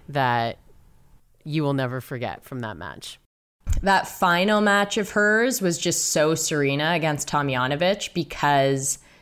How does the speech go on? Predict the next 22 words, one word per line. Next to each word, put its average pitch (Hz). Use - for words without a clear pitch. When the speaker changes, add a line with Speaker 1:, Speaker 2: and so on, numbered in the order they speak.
Speaker 2:
she 151
just 139
kept -
fighting. 127
Speaker 1:
Shaky 185
start. 180
Speaker 2:
Yeah. 165
And 185
the 175
fact 170
that 185
she 190
Speaker 1:
Yeah. 135
Speaker 2:
just 156
didn't 175
give 165
up, 139
and 139
it, 165
it 170
was 160
like, 165